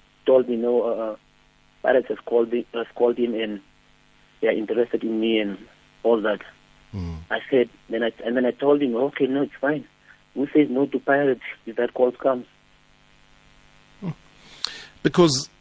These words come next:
Speaker 2: you, I mean, you were talking about rumors. There were rumors earlier that you, you could be going to Mamelodi Sundowns. I mean, how true was that?
Speaker 1: <laughs>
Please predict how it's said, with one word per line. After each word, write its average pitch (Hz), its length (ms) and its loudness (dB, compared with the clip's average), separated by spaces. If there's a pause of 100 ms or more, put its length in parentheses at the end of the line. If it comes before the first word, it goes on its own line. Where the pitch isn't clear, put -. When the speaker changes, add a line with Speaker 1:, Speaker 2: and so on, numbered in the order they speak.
(120)
Speaker 2:
you, 165 200 -6
I 170 60 0
mean, 170 140 0
you 160 80 4
were 156 80 2
talking 147 280 2
about 117 200 4
rumors. 98 520 2
There 117 100 2
were 123 100 2
rumors 135 480 0
earlier 127 360 2
that 117 300 -2
you, 131 80 0
you 127 240 2
could 120 200 -2
be 120 100 -2
going 127 320 -2
to 131 140 0
Mamelodi 127 400 2
Sundowns. 123 500 0
I 107 60 -2
mean, 117 100 0
how 131 180 0
true 135 260 0
was 117 160 -2
that? 139 260 -6 (1120)
Speaker 1:
<laughs> 175 140 8